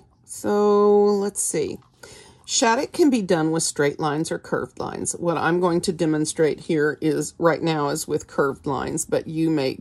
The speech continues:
can just as easily do this exact same thing with them straight. Okay, so what you do is you start at the point wherever you are, and you're going to make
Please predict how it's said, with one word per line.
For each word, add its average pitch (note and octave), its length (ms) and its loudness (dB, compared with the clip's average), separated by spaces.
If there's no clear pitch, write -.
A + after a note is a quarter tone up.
can C#3 260 -4
just - 300 -2
as - 160 -6
easily C3 380 -4
do C#3 240 -6
this - 240 -6
exact C#3+ 440 -6
same B2+ 240 -6
thing B2 300 -8
with - 160 -8
them C#3+ 180 -6
straight. - 540 -8
Okay, F3 280 -2
so D#3+ 100 -4
what E3 200 0
you A#3+ 120 0
do F#3 160 4
is G3+ 180 4
you D3+ 80 -2
start D#3+ 480 2
at G#3 180 -2
the - 60 -2
point D3+ 500 -4
wherever D3+ 500 2
you A#3 240 2
are, C#3+ 400 -2
and F#3+ 100 2
you're F#3+ 100 2
going F#3+ 260 2
to F#3+ 120 -6
make F#3 380 0